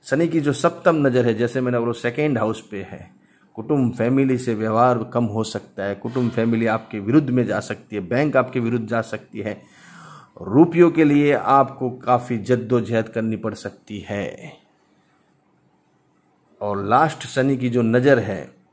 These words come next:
वो है पंचम हाउस के ऊपर। यहाँ आपका बनता काम बिगड़ सकता है, आने वाले पैसे रुक सकते हैं,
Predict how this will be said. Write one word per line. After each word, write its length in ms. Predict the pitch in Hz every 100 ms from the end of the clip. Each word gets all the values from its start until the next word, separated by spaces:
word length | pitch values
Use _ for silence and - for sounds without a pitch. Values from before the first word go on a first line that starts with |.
| _
वो 260 | 98 110
है 120 | 117 113 -
पंचम 500 | 127 143 127 139 110
हाउस 300 | 101 104 -
के 120 | 98
ऊपर। 300 | 92 - 78 - _ _ _ _ _ _ _ _ _
यहाँ 600 | 101 113 135 151 - - _ _ _ _ _ _
आपका 300 | 113 - 117
बनता 360 | 101 135 131 139
काम 300 | 135 135 120
बिगड़ 220 | 120 131
सकता 420 | 123 - - 123
है, 300 | 120 120 - - _ _
आने 220 | 127 151
वाले 220 | 139 135
पैसे 320 | 127 127 120 113
रुक 280 | 110 147
सकते 400 | - 135 - -
हैं, 340 | 120 117 110